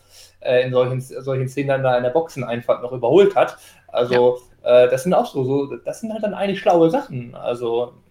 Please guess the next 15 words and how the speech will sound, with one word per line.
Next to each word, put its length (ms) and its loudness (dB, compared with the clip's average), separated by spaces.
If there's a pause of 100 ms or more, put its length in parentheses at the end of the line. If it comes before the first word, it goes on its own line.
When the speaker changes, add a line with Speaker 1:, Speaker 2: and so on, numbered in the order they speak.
Speaker 1:
ja, 180 -2
in 140 -8
dem 180 2
Fall, 380 4 (400)
gut, 540 -4
haben 180 -6
sie 140 4
halt 220 4
irgendwie 280 -6
das, 480 -14 (100)
ja, 260 -6 (1400)
knapp 340 0
daneben 460 4
<laughs> 60 -6
gelegen. 800 0